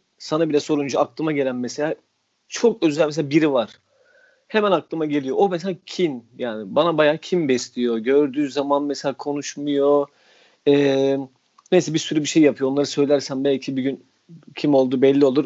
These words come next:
O anlamda enerjimi ona göndermek bile istemiyorum yani. Aslında yok hükmünde benim için. E, var olsun. Yaptığını bir gün anlayıp iyilik düşünsün kendi için. Yeter ama,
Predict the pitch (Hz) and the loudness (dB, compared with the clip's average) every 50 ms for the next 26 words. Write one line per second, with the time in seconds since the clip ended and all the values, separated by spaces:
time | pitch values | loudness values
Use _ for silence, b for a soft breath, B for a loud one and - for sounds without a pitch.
0 | - - - - 127 147 147 143 143 151 151 151 156 151 127 147 151 151 147 151 | -2 -6 -4 2 4 4 4 4 2 0 0 0 2 2 2 2 2 2 0 0
1 | 139 135 160 170 160 160 160 165 - - 151 147 151 151 151 147 151 151 160 156 | 0 -2 -2 -2 0 0 0 -2 -2 -4 -2 -2 0 0 2 2 0 0 0 -2
2 | 160 - 147 139 131 131 - - 139 131 127 117 113 113 117 113 110 107 107 110 | -2 -2 -2 -2 -4 -4 -4 -4 -4 -4 -2 -4 -6 -6 -6 -8 -8 -8 -8 -8
3 | 113 - - 139 139 156 156 - 160 - - - 123 117 113 113 107 113 110 110 | -8 -8 -4 2 2 2 2 2 -2 -4 -4 -8 -10 -6 -6 -4 -4 -4 -4 -6
4 | 110 110 - - 190 190 b b b b b b b b b b b b b b | -8 -8 -6 -6 -6 -6 b b b b b b b b b b b b b b
5 | b - 156 151 147 139 139 139 139 139 135 131 131 131 117 107 - 147 156 156 | b 2 4 4 6 4 2 0 -2 -2 -2 -4 -4 -6 -6 -8 -4 0 4 4
6 | 160 156 143 131 120 117 - - 170 180 185 - - 151 147 139 139 - - - | 4 4 4 2 -2 -2 -4 -4 -4 -4 -6 -6 -2 0 0 0 0 -2 -6 -6
7 | 151 147 143 135 147 - - 131 135 139 147 151 151 - - 151 147 147 147 147 | -6 -4 -4 -6 -6 -6 -8 -8 -8 -6 -8 -8 -8 -4 -2 -2 0 0 -2 -4
8 | 143 - _ _ - 156 143 127 - 139 131 120 - - 123 - - 120 123 123 | -8 -10 _ _ -10 -8 -6 -6 -6 -8 -8 -10 -10 -12 -10 -8 -6 -6 -4 -6
9 | 120 - - 170 170 165 151 - 151 143 160 180 170 160 156 | -6 -6 -6 -4 -2 -2 -2 -2 0 0 2 2 2 0 -2